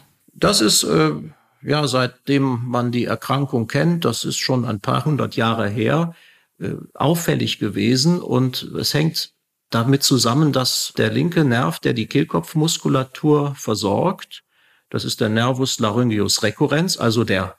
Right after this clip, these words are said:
rückläufige Nerv, der kommt, äh, aus dem Gehirn und zieht erstmal den Hals hinunter, schlingt sich dann auf der linken Seite um den Aortenbogen, auf der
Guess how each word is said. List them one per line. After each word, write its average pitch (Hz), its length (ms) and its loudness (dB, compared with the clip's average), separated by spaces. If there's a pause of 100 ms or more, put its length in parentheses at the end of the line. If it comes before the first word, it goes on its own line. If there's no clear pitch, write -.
rückläufige 101 920 -4
Nerv, 101 460 -4 (500)
der 104 260 0
kommt, 123 540 -4
äh, - 260 -6 (360)
aus - 180 -4
dem 101 160 -2
Gehirn 175 520 2 (280)
und 123 440 -6
zieht 156 220 2
erstmal 127 320 0
den 107 160 2
Hals 110 460 0
hinunter, 165 720 2 (420)
schlingt 160 440 2
sich 156 180 0
dann 139 300 0
auf - 180 -6
der 113 140 2
linken 170 400 2
Seite 127 420 0
um 123 240 0
den 113 160 2
Aortenbogen, 180 920 2
auf - 240 -6
der 104 240 -2